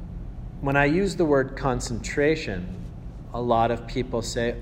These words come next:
"Oh yeah, I, I know that word. That's what I did in math class when I was a kid." Right?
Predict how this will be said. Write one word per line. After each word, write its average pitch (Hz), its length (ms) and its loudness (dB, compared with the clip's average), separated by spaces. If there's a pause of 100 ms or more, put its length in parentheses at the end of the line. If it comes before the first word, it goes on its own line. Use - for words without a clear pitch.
"Oh 175 120 2
yeah, 220 260 2
I, 123 380 -2
I 147 40 -4
know 127 180 0
that 101 240 -2
word. 101 240 -2
That's 110 280 -8
what 117 120 -2
I 113 80 0
did 101 200 -4
in 113 100 -4
math 147 280 -4
class 92 400 -4
when 98 100 -8
I 90 160 -6
was 82 160 -8
a 98 60 -10
kid." 82 260 -10 (1160)
Right? 110 240 -2